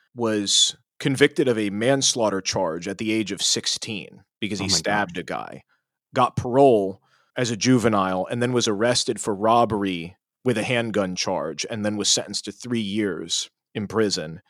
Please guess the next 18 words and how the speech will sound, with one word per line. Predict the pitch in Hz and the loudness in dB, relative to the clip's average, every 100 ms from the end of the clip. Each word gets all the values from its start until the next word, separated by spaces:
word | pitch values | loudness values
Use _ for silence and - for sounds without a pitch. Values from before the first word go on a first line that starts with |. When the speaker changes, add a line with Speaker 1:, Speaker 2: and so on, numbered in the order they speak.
| _ _ - | _ _ -16
Speaker 2:
Yeah. | 90 92 | -14 -2
Speaker 1:
Was | 120 139 | 2 4
in | 156 | 4
prison, | - 135 113 101 | 6 4 4 2
got | 117 117 | 4 4
in | 110 | 4
a | |
fight | - - 143 143 | 0 2 4 2
with | 107 | -2
a | 98 | -2
guard, | 110 120 98 92 | 4 6 6 2
which | 95 - 120 | -2 -4 -2
added | 120 107 - | 0 -2 -2
eight | 127 139 | -2 -2
years | 107 113 110 85 92 - - - _ _ _ _ - | -4 -2 -2 -2 -6 -6 -6 -10 _ _ _ _ -2
to | 131 | 0
his | 113 104 | 2 0
sentence. | - 107 - 85 - - | 0 -2 -4 -8 -6 -6